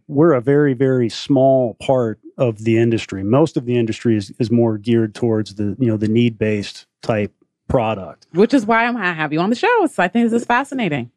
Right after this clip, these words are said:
Speaker 1: Yeah. And so
Speaker 2: Go ahead.
Speaker 1: it, it, well, and, and, and so we're, we're, you know, the, the, the, the segment we're going after is that,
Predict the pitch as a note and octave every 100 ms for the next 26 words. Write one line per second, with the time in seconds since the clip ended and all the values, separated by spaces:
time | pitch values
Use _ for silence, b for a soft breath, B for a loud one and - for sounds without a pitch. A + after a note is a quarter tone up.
0 | _ C#3 B2+ G#2 - B2 A#2+ - - C3+
1 | - C3 D3+ C#3 C3 B2+ D3+ C3 C3+ A#2
2 | B2+ B2 C#3+ D3 C#3+ C3 C#3 - C3+ C#3
3 | A#2+ A#2 - - A#2+ A#2+ A#2+ A2+ G#2+ B2+
4 | A#2 A2 A#2 B2 - D#3+ C3+ A#2+ D#3+ D3
5 | B2 G#2+ G#2+ A2+ - A#2+ A2 G#2+ G#2+